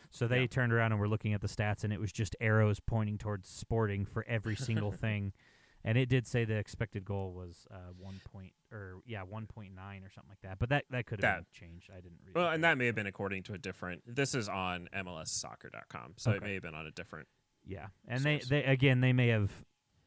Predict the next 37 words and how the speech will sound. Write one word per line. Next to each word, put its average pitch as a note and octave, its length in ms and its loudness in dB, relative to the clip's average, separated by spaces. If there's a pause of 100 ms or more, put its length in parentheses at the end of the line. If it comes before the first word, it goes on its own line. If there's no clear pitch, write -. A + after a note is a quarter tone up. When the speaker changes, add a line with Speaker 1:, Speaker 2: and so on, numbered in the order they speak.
(340)
Speaker 1:
they C3+ 160 2
may C3+ 100 8
have A2 120 2
changed A#2 640 0
some A2+ 240 2
of G2 120 0
the G2 80 -8
Speaker 2:
Mm-hmm. - 160 -4
Speaker 1:
chances, G2 440 -2
and G2 120 -4
that G#2 140 -8
changed F#2+ 340 -8
the F#2 80 -6
number. F2+ 380 -6 (340)
You G#2+ 120 -12
know, - 120 -18
Speaker 2:
Yeah, D#3 120 4
Speaker 1:
who A#2+ 80 -2
knows? F#2+ 100 -6
Speaker 2:
very A2 140 0
Speaker 1:
I, C3 140 8
Speaker 2:
possible. B2+ 180 4
Speaker 1:
I C#3 40 8
did C3 140 6
not B2+ 240 2
look A2 160 0
it F#2+ 60 -6
back G2+ 240 -6
up G2 160 -6
because G2 260 -10
I F#2 120 -10 (120)
didn't G2+ 200 -6
want F#3 160 -2
to. G2 120 -8 (640)
Speaker 2:
Fair A2+ 140 -10
enough. B2+ 280 -8
Speaker 1:
Um, F#2+ 360 -6